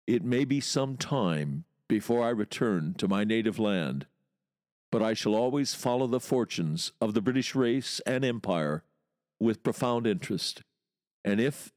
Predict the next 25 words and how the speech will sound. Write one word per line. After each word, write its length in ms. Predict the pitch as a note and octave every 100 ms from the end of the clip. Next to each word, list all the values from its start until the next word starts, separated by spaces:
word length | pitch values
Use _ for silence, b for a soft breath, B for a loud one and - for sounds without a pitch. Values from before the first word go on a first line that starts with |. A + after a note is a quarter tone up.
| -
at 180 | A#2 A2
any 240 | C#3+ E3
time 380 | - G#2+ F#2 F2+
in 80 | F2
the 80 |
future 540 | F2 F#2+ E2 - E2 D#2+ _ _ _ _ _
I 140 | G#2 A#2+
can 180 | C#3 B2+
be 120 | A#2+
found 420 | - A#2 A#2 B2
of 100 | A2
service 580 | - A#2 F#2 E2 - - -
to 120 | A2+
His 220 | A2 C3+
Majesty 600 | B2 G2 E2 - D#2+ F2+ - _ _ _ -
in 100 | A2+
a 60 | A2
private 480 | - C3 A#2+ A#2+
station, 560 | - - F#2+ - D#2+ F2 _ _ _ -
I 160 | G#2
shall 320 | G2+ - A#2+
not 220 | A#2+ A2+ A2+
fail. 460 | - E2+ B1 - _ _ _ _ _ _ _
And 100 | G2
now 420 | G#2 A#2+ B2+ D3